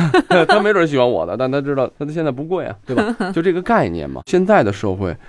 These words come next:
Speaker 1: 偏重于功利，但是呢，它确实很多元。
Speaker 2: 嗯。
Speaker 1: 就是你喜欢什么风格的都有可能。但是呢，整体的艺术的思想的水准来讲，不如那个时候。为什么那个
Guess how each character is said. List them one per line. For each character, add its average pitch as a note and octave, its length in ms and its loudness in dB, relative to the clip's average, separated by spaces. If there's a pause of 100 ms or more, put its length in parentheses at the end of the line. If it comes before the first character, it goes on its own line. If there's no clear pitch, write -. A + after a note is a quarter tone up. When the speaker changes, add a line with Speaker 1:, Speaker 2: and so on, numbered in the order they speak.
(140)
Speaker 1:
偏 A#2+ 260 0
重 A2 180 2
于 D#2 160 -4 (120)
功 A2+ 260 -2
利， G#2 220 -4
但 A#2+ 140 0
是 G2 120 -8
呢， E2 160 -4
它 - 140 -4
确 E2+ 100 -4
实 G2+ 140 -2
很 - 120 -6
多 E2+ 220 -8
元。 - 100 -10
Speaker 2:
嗯。 - 180 -18 (140)
Speaker 1:
就 A2 140 -4
是 A2 80 6
你 C3 60 4
喜 A#2+ 180 -4
欢 F2 100 -2
什 G2 140 -4
么 C#3+ 100 4
风 A#2+ 240 2
格 C#2+ 140 -2
的 F2+ 80 -4
都 G#2+ 160 -2
有 F#2+ 60 2
可 - 240 -8
能。 - 240 -12 (220)
但 B2+ 200 4
是 A2+ 140 -2
呢， F2 120 0 (100)
整 A#2+ 240 4
体 C#3+ 120 -2
的 F2 100 -4
艺 D3 220 -4
术 G2+ 180 -6
的 F#2 80 -4
思 F#3 320 -6
想 A2+ 160 -4
的 D#2 80 -6
水 G2+ 320 -4
准 C3 160 -2
来 D2 140 -8
讲， C2+ 200 -10 (360)
不 C#3+ 100 -2
如 G#2 160 2
那 G#2+ 160 0
个 D#2 80 -4
时 - 160 -14
候。 C#2+ 140 -10
为 D#3 200 2
什 D3 80 2
么 E3+ 80 2
那 G3 140 2
个 G2+ 140 0